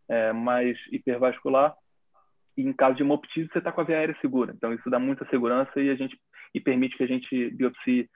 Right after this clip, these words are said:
lesões em situações mais desfavoráveis anteriormente. É, e você não tem o, o estímulo da tosse, né? Então,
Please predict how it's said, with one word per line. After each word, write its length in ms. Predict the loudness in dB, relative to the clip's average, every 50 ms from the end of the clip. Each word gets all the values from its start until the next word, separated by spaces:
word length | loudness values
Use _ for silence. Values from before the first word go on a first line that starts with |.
| -20 -14 -4 2
lesões 420 | 4 4 4 4 2 0 0 0
em 40 | -4
situações 460 | -8 0 0 0 0 2 -2 -2 0
mais 320 | 2 2 2 2 2 0 -4 -8 _ _ _ _ _ _ -12
desfavoráveis 720 | -8 0 4 4 4 6 6 6 6 6 6 4 0 -6
anteriormente. 640 | -6 -6 -4 -4 -2 -2 -4 -6 -8 -14 -16 _ _ _ _ _ -20 _ _
É, 240 | -2 2 2 2 2
e 40 | 2
você 240 | 0 -2 -2 -2 -6
não 120 | -6 -6
tem 220 | -6 -6 -6 -6 -4
o, 360 | -6 -4 -2 0 0 0 0
o 40 | -2
estímulo 320 | -4 -2 -2 0 0 2
da 140 | 2 0 0
tosse, 400 | 4 4 4 4 4 0 -8 -6
né? 80 | -6 -6
Então, 400 | -6 -4 -2 0 0 0 -2 -4